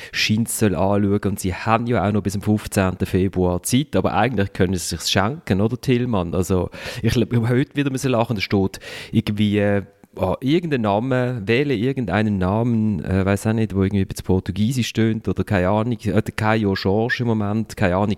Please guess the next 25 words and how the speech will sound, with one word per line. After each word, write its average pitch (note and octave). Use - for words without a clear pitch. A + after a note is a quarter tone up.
könnte C3
die A#2
Cabral-Lücke A2
schließen, A#2
denke G2+
ich, G2+
so, G#2+
lass G2+
stecken. -
Also G2+
die, G#2
die G#2
Lücke, A#2
die G2+
kann G#2+
man G#2+
nicht A2+
mehr D3
schliessen, G#2
weil G#2
die G#2
ist G#2
jetzt -
zwölf G2
Punkte, B2+